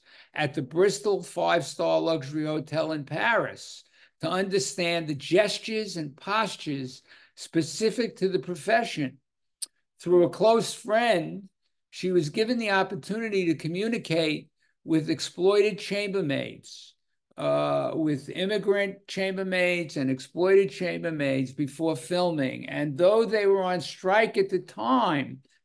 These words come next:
they wa-, there was a strike, she was able to question them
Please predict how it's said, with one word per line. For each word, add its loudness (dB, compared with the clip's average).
they 2
wa-, 4
there 2
was 4
a -8
strike, 0
she -4
was 2
able 4
to -4
question -2
them -2